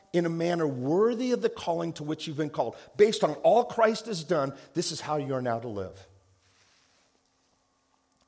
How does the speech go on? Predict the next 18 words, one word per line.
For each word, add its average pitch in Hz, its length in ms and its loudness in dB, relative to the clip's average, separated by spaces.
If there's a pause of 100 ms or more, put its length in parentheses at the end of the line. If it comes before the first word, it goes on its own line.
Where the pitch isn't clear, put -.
(880)
In - 60 -16
the 107 60 -8
rest 170 260 4
of 175 80 -4
this 165 160 0
book, 156 420 0 (1700)
Paul 165 180 6
gives 165 220 2
us 139 100 -4
practical 170 580 0
wisdom 139 540 -4
for 123 140 -4
walking, 120 680 -6 (840)
for 135 140 -2
living 139 440 0
the 120 80 -6
Christian 147 460 -4
life. 143 540 -2